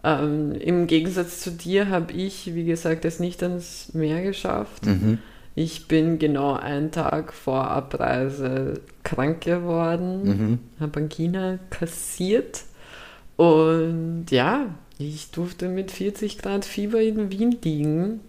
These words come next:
Speaker 1: und dann hat eh der Regen begonnen. Und ansonsten habe ich eigentlich meinen Urlaub hier in Wien bis jetzt verbracht.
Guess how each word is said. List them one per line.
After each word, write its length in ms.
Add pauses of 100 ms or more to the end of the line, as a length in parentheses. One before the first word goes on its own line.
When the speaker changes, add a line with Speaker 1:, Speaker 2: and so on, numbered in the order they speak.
(100)
Speaker 1:
und 400 (200)
dann 280
hat 180
eh 120
der 220
Regen 340
begonnen. 720 (560)
Und 260
ansonsten 920
habe 200
ich 160
eigentlich 260
meinen 280
Urlaub 360
hier 220
in 160
Wien 300
bis 200
jetzt 220
verbracht. 680